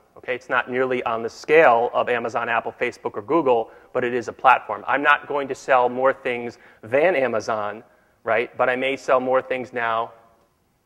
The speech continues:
through Amazon. Okay? Next up, as I said, these companies have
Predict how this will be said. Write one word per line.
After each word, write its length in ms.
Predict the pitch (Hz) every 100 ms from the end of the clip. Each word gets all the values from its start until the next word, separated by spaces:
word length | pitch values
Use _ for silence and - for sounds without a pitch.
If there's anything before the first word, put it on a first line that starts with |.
| _
through 220 | - 147 131
Amazon. 400 | 107 98 92 - _ _ _ _ _ _ _ -
Okay? 240 | 120 120 143 _ _ _ _ _ _ _ _ _ _ _ _ _ _ _ _ _ _ _ _ _ _ _ _ _ _ _ _ -
Next 280 | 180 - 151
up, 400 | - - - -
as 160 | 139
I 80 | 156
said, 360 | 143 - 127 107 - -
these 180 | 175 190
companies 400 | - 208 202 165
have 160 | 156